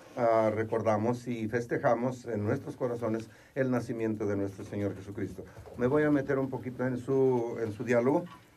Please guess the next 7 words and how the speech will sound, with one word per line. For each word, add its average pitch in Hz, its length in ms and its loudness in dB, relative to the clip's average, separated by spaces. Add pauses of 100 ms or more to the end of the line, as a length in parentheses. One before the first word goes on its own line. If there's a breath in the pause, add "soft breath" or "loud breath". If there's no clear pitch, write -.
(1500 soft breath)
La 147 480 10
palabra 196 320 8
de 175 120 8
Dios 147 320 6
nos 135 220 4
muestra, 131 680 4 (260 loud breath)
ah, 123 600 -2